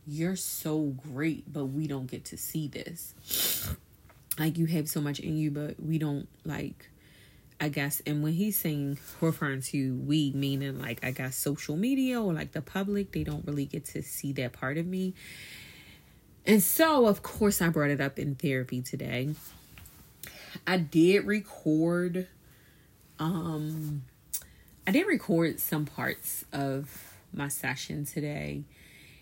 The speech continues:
and I was gonna try to, try to slip some snippets in there.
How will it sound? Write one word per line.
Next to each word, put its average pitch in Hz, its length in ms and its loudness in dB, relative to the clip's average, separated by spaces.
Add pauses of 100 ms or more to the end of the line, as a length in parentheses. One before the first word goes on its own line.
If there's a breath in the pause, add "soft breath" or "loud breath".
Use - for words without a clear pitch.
(180 loud breath)
and 143 640 0 (760)
I 165 200 -2
was 160 320 2
gonna 147 280 0
try 135 300 -2
to, 123 120 -4
try 131 340 -2
to 135 40 -4
slip - 580 -2
some 139 360 -2
snippets 165 960 -2
in 247 160 0
there. 247 460 -6